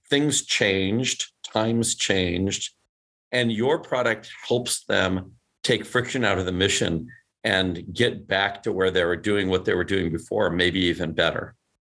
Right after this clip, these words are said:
That is, they had a broken mission critical business process.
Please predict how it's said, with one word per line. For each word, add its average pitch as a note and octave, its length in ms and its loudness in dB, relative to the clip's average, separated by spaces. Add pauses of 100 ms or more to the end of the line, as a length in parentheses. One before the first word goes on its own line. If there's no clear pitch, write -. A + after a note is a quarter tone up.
(600)
That - 100 0
is, F2 140 0
they G2+ 60 2
had F2+ 100 2
a F2 40 -2
broken F2 380 -2
mission F2+ 260 -2
critical E2+ 340 -2
business A#2 360 -2
process. - 640 -2